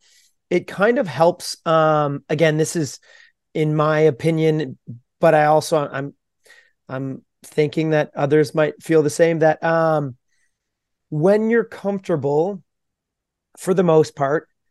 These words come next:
you're probably less likely to be making the mistakes because you're, you're probably, like, a little more loose and a little bit more, like, focusing on that technique versus, like, in your head,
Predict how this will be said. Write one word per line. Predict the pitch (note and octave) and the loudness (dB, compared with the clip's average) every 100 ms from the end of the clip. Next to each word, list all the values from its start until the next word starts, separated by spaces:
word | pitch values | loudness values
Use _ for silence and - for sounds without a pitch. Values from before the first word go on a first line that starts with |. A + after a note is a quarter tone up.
| _ _ D3+ | _ _ -6
you're | D#3+ | -4
probably | - G#3 G3 | 0 2 2
less | C#3 D3+ D#3+ - | 0 -2 -4 -4
likely | D3+ D#3 E3+ D#3+ | -2 0 -2 -6
to | C#3 | -6
be | D3 | -8
making | C3+ C3 D3 D#3+ F3 | -6 -4 -6 -4 -4
the | |
mistakes | F3 F3 F#3+ F#3 - | -4 -2 -2 -2 -4
because | D#3 D#3+ C3 | -4 -2 0
you're, | D#3+ D#3 | 0 0
you're | D3 D3+ | -2 -4
probably, | - - F#3+ G3+ | -2 -2 0 2
like, | F3 E3 - _ _ _ _ _ | 2 0 -2 _ _ _ _ _
a | C#3 | 0
little | D3+ D#3+ | 4 4
more | D#3+ D#3 | 2 0
loose | C3+ D3 D#3 - | 2 0 -2 -6
and | - C#3 | -10 -8
a | |
little | C3+ D3 | -2 -2
bit | D3+ D#3 | 2 0
more, | D3 C#3 C#3 D3 | 0 -4 -2 -2
like, | C3+ B2+ - _ _ _ _ _ | -2 -4 -10 _ _ _ _ _
focusing | - D#3+ D3+ D3+ D3+ D3 | -6 -4 -2 -4 -6 -6
on | C#3 | -4
that | C3+ C#3 | -4 -4
technique | D3+ C#3 D3+ D3+ | -4 -4 -4 -4
versus, | B2 D3+ - E3 C3+ | 0 0 0 -2 0
like, | D3 C3 - | 0 0 0
in | D#3+ D3+ | 2 2
your | C#3+ | 2
head, | C#3+ D#3+ D3 C3 | 4 6 6 2